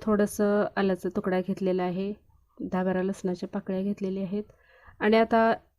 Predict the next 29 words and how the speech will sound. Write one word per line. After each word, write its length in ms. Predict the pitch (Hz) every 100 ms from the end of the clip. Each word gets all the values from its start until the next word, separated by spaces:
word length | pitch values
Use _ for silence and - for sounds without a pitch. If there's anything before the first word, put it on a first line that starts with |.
| -
इथं 300 | 214 214 214
मी 180 | 220 214
लाल 180 | 196
मिरची 420 | 202 196 - 202 190
यामध्ये 340 | 185 180 175
टाकणार 380 | 185 190 180 175
आहे. 280 | 170 170 175
तर 160 | -
ही 220 | 196 208
लाल 180 | 220 214
मिरची 420 | 220 214 - 220
वाळलेली 460 | 220 214 202 196 202
नाही, 300 | 208 185 202 - - - - - - - - _ _ _ _ -
ओलीच 480 | 214 220 208 226 233
अशी, 260 | 214 214 - - -
ओलीच 400 | 214 208 233 -
लाल 180 | 214 202
मिरची 400 | 196 185 - 196
इथं 200 | 185 190
मी 180 | 190 185
एक 220 | 185 180 - -
घालणार 320 | 185 175 165
आहे. 220 | 165 196 254 - _ _ _ _ _ _ _ _ _ _ _ _ _ _ _ _ _
त्याने 160 | 226 226
भाजीला 360 | 226 208 208 208
खूप 260 | - 214 -
छान 140 | 185
टेस्ट 320 | 185 190 -
येते. 320 | 180 175 190